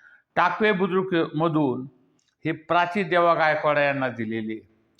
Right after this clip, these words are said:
आता बघा, हे प-, टाकवेमध्ये कदाचित संमिश्र वातावरण आहे म्हणजे आणि येथून, अ, उमेदवारीसाठी अनेक जण इच्छुक होते, परंतु ही उमेदवारी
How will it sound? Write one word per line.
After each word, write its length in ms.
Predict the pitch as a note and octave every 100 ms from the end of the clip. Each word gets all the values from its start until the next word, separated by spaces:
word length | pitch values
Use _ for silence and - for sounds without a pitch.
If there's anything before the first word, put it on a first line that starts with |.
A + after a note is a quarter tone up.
| _
आता 160 | - C#3+
बघा, 440 | D3+ E3 D3 A#2+ A#2+ C#3
हे 100 | C#3
प-, 340 | - D3 D3+ D3 D#3+
टाकवेमध्ये 720 | E3 - F#3 F#3 F3 F3+ F3
कदाचित 380 | F3+ F3 E3 F3 - _ _ - _ -
संमिश्र 640 | C#3+ F3+ F#3 F3 F#3 F3+
वातावरण 640 | F3 D#3+ D#3 F3+ F3+ F3 E3+
आहे 380 | E3 D#3 A#2 - _ _ _ _ _ _ -
म्हणजे 380 | C3 D3+ D#3 -
आणि 460 | A#2+ C#3+ D#3 D#3 D3+
येथून, 480 | D#3+ F#3 E3 C3 C#3 _ _ _ _ -
अ, 80 |
उमेदवारीसाठी 1000 | C3+ C#3 D3 D3+ E3 D#3 E3 E3 D#3 C3 D3+
अनेक 280 | C3+ F3+
जण 200 | F#3 F#3+
इच्छुक 320 | F3+ F3+ F3+ C3+
होते, 420 | C3 C#3+ C3+ A2 - _ _ _ _ -
परंतु 800 | D3+ D#3+ E3 E3 E3 D#3+ D#3+ D3+ - _ - _ _
ही 280 | - D#3 F3
उमेदवारी 680 | D#3+ D#3 D#3+ D3+ D3+ D#3+